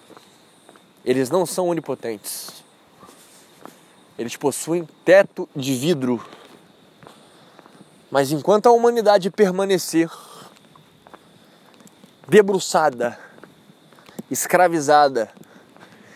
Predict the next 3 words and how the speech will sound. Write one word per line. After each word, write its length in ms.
chicoteada 1200
nesse 240
sistema, 720